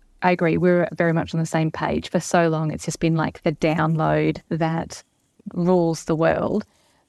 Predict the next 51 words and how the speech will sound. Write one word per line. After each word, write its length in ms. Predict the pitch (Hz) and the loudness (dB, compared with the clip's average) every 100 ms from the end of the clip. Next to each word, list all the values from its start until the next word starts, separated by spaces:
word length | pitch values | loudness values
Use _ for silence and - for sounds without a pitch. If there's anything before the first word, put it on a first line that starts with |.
| _ - | _ 2
All 180 | 208 220 | 4 6
of 60 | |
those 180 | 190 175 | 4 2
good 180 | - 180 | 2 2
analytics 440 | 170 165 160 - | 4 2 2 0
that 100 | - | 0
you 140 | 165 160 | 2 2
mentioned, 480 | 156 156 160 156 | 2 0 0 0
like 220 | 151 156 - | 0 -2 -2
the 100 | 160 | 0
demographics, 640 | 165 160 160 - 185 - | 0 2 0 -2 -6 -4
psychographics, 920 | 160 160 - 143 - 156 147 - - | -4 -2 -2 -2 0 -2 -2 -8 -4
you 60 | 165 | -2
know, 120 | 156 | 0
listening, 520 | 156 160 - 160 151 | 0 -2 -2 -2 0
et 80 | - | -2
cetera. 500 | - - - 104 - - _ _ _ _ - | -4 -4 -2 -2 -4 -8 _ _ _ _ -12
How 240 | - 233 254 | 0 2 4
do 80 | |
you 160 | 247 185 | 2 2
think 260 | - 196 196 | 2 2 2
about 380 | 170 165 160 | 2 0 0
those 420 | 160 165 160 156 - | 0 2 2 0 0
whilst 300 | 156 156 170 | 0 2 -2
also 240 | 160 165 | -2 -2
protecting 800 | - 170 - 175 - - 165 156 | -4 -6 -2 -4 -2 -2 0 2
the 100 | 165 | 0
download 760 | - 156 160 160 156 147 151 | 0 2 2 2 2 2 2
as, 260 | 143 156 - | 0 -2 0
like, 220 | 151 - | -2 0
that 180 | 160 - | -2 -2
kind 200 | - 160 | 0 0
of 140 | 156 | 0
key 640 | - - 165 156 156 151 156 - - - - - - - | -6 -2 0 2 0 -2 -4 -12 -20 -20 -20 -20 -20 -4
metric 540 | 170 170 170 - 156 - | 2 2 2 0 -2 -2
for 360 | - 156 156 | 0 2 2
the 100 | 151 | 0
industry? 460 | - 165 156 - 156 | 0 0 0 0 2
I 80 | 156 | 2
guess 200 | 156 - | 0 -4
growth 440 | - 160 160 - | -4 -2 -2 -2
would 80 | 147 | 0
be 100 | - | 0
how 160 | 151 165 | 2 2
a 40 | |
lot 120 | 139 | 2
of 60 | - | 2
people 200 | 180 170 | 0 0
think 220 | - 160 | 0 0
about 240 | - - | 2 0
it. 140 | - | -2